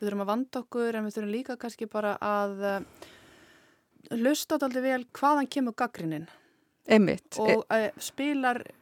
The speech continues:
Speaker 1: spila forréttindi inn í. Hvern er verið að gagnrýna og hvernig,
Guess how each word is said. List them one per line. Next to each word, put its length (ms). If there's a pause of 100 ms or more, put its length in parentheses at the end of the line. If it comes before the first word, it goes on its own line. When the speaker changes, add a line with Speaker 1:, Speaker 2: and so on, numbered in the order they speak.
Speaker 1:
spila 420
forréttindi 540
inn 160
í. 120 (160)
Hvern 340
er 60
verið 220
að 60
gagnrýna 600
og 140
hvernig, 520